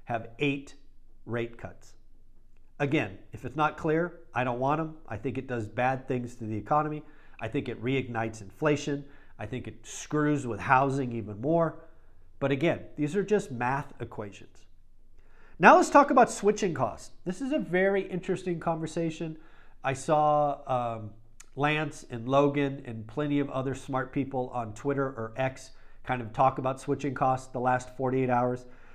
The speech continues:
And I just want to talk to you because I really think there are two variables to switching costs. And I take this from my sales career. In sales, there's always the heart and the mind. What do I mean by that?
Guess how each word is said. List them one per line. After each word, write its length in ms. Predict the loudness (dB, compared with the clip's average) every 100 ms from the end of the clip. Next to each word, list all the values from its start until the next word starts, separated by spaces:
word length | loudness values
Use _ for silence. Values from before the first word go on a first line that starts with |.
| -20 -2
And 140 | 2
I 60 | 4
just 200 | 2 0
want 140 | 0
to 60 | 2
talk 320 | 6 4 4
to 100 | -4
you 500 | 2 4 6 4 0 -14 -18 -20 -8
because 240 | -2 4
I 80 | 6
really 220 | 6 2
think 180 | 0 2
there 200 | 2 4
are 280 | 2 0 -4
two 640 | -12 -2 2 4 4 2 0
variables 680 | 2 4 4 2 0 -4 -8 -18 -10
to 120 | -8
switching 400 | -4 -6 -4 -8
costs. 340 | -8 -12 -16 -20 -18 -2
And 100 | 0
I 60 |
take 260 | 4 4 4
this 160 | 2 2
from 220 | 0 2
my 100 | 0
sales 420 | 0 -4 -4 -6
career. 300 | -8 -8 -10 -16 -18 -20 -20 -20 -20 -20 -18 -18 -18 -4
In 160 | 0 0
sales, 640 | 6 6 8 6 4 0 -6
there's 320 | 0 2 2
always 500 | 0 2 6 6 4
the 140 | 0 0
heart 680 | -2 2 4 4 0 -14 -18 -20 -8
and 160 | -6 -4
the 80 |
mind. 580 | -6 -4 -4 -6 -14 -18 -18 -20 -20 0
What 120 | 2
do 100 | 4
I 100 | 2
mean 180 | 0 -8
by 160 | -10
that? 220 | -14 -16